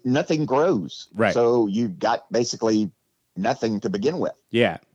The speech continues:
Speaker 2: So in this k-, person's case, and what they typically do is then they go in and take the soft tissue from the anus and the colon. And this
Speaker 1: Yep.
Speaker 2: is where the complications happen, because when you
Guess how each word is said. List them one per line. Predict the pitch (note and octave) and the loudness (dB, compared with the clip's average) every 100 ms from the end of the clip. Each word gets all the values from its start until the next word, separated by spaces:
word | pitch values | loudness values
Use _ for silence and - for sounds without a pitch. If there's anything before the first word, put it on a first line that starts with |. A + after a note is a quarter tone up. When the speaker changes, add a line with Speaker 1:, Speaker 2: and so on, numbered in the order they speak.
| _ _ _ - _ _ | _ _ _ -20 _ _
Speaker 2:
So | - C3+ C#3 C3 B2 - _ _ | 2 4 6 2 0 -6 _ _
in | B2+ C3 | 2 4
this | F3 - - - | 4 0 -8 -16
k-, | - - | -16 -6
person's | C3+ B2 A2 G2+ | -2 0 -2 -4
case, | - G2+ G2+ - | -4 -2 -2 -2
and | G#2 G2+ | -2 0
what | G#2+ G#2+ | 0 0
they | G2 | -4
typically | - - C3+ G#2+ G2 | -6 -4 -4 -4 -2
do | G2+ | 0
is | F#2+ | 2
then | A#2+ D3 | 4 4
they | C#3+ | 4
go | B2 B2 | 2 2
in | A#2 | 2
and | G#2+ | -2
take | G#2+ | -4
the | - | -6
soft | - G2+ - | -6 -6 -6
tissue | G#2 - G2+ | -6 -6 -8
from | G#2 | -6
the | F#2 G#2+ | -6 -4
anus | G#2 G2 F2 - - - | -4 -4 -6 -12 -14 -14
and | F2+ | -12
the | |
colon. | - - B2+ F2 D2 - _ _ _ _ - | -10 -4 -2 -2 -8 -20 _ _ _ _ -4
And | G#2+ | 2
this | C3 - | 4 4
Speaker 1:
Yep. | |
Speaker 2:
is | C3+ | 2
where | A#2+ B2+ B2 A#2+ | 2 4 2 2
the | A2+ A2 G#2+ | 2 2 2
complications | G#2 A#2 A#2 G2+ C#3+ D3+ - F2+ | 0 -2 -2 -4 -2 0 -2 -6
happen, | F#2 F2+ D#2+ D#2 - | -6 -8 -10 -16 -16
because | F#2 - G#2 G2+ F#2 | -18 -8 -4 -4 -4
when | G2+ G2+ | -4 -2
you | G#2 A2+ A2+ A2+ G#2+ G#2 | 0 2 2 2 0 -4